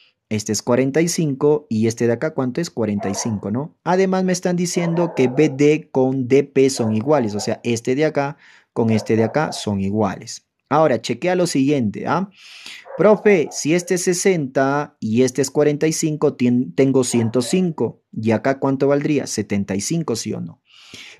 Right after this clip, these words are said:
Pero como el triángulo que vemos acá viene a ser isósceles, ya decimos que X ¿cuánto vale? Setenta y cinco, ¿sí o no?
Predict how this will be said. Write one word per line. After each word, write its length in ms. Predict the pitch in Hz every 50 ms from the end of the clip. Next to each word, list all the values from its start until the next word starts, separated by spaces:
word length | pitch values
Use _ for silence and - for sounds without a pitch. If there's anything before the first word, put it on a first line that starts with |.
| _ -
Pero 400 | - 277 277 240 202 196 202 202
como 240 | - 151 139 135 127
el 80 | 123
triángulo 640 | 120 120 120 143 170 202 214 208 226 220 220 214 208
que 100 | - 190
vemos 380 | 175 190 185 185 185 185 175 -
acá 240 | 175 170 - 170 151
viene 240 | 139 139 147 160
a 20 | 165
ser 200 | - - 185 196
isósceles, 840 | 202 202 - 240 233 220 - - - 226 220 214 220 208 - - 160 131
ya 160 | 131 120 120
decimos 500 | 123 131 131 - 165 151 143 147 156 151
que 120 | - 127
X 220 | 120 120 - 135 127
¿cuánto 340 | - 139 139 139 135 139 139
vale? 220 | 143 147 156 160
Setenta 480 | 151 - 120 110 - 104 101 98 98 104
y 60 | 104
cinco, 380 | - - - 120 107 - 113
¿sí 160 | - - - -
o 20 |
no? 80 | -